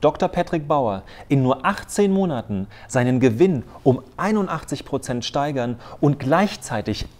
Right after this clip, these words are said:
achtzig Tage mehr Freizeit gewinnen konnte. In einer weiteren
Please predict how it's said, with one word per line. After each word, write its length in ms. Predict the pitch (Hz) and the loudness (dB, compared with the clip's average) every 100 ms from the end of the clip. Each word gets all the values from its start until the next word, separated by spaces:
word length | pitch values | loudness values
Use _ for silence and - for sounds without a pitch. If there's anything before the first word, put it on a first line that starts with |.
| - | -2
achtzig 560 | 190 - - 165 - | -2 -4 -4 -4 -4
Tage 280 | - 143 131 | -4 -4 -2
mehr 200 | 120 110 | -6 -6
Freizeit 480 | - 127 123 107 - | -4 -6 -4 -8 -8
gewinnen 320 | 90 87 82 | -10 -8 -10
konnte. 340 | - 80 - - - - - - - - - | -14 -18 -18 -20 -20 -20 -20 -20 -20 -20 0
In 140 | 156 160 | 2 4
einer 320 | 156 143 123 | 4 4 6
weiteren 500 | 160 226 170 127 | 4 2 0 -2